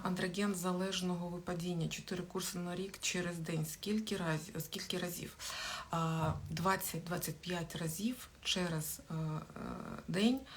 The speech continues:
е, по десять-п'ятнадцять хвилин. Але, е, хочу, щоб ви розум-, о, так, Вір, хочу, щоб ви зрозуміли про те, що, е,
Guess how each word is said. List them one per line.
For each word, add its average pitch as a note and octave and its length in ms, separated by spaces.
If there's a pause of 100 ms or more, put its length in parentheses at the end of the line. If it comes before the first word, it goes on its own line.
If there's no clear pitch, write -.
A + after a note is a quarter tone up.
(300)
е, - 20 (300)
по F#3 160
десять-п'ятнадцять E3+ 1000
хвилин. D#3+ 380 (300)
Але, F3+ 240
е, G3 140 (440)
хочу, G3 300
щоб F3 160
ви F3+ 160
розум-, E3+ 420
о, E3+ 120
так, E3 220
Вір, D#3 140
хочу, F3+ 180
щоб - 180
ви E3 40
зрозуміли F#3 520
про - 180
те, A#3 240
що, G3+ 220
е, F3+ 40